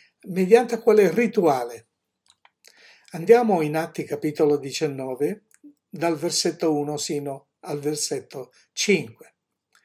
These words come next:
Atti diciannove, dal versetto uno sino al versetto cinque, dove leggiamo: "Ora, mentre Apollo era a Corinto, Paolo,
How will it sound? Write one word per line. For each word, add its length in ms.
Atti 500
diciannove, 840
dal 220
versetto 580
uno 240
sino 500
al 160
versetto 500
cinque, 680
dove 320
leggiamo: 720
"Ora, 600
mentre 500
Apollo 540
era 200
a 140
Corinto, 800
Paolo, 640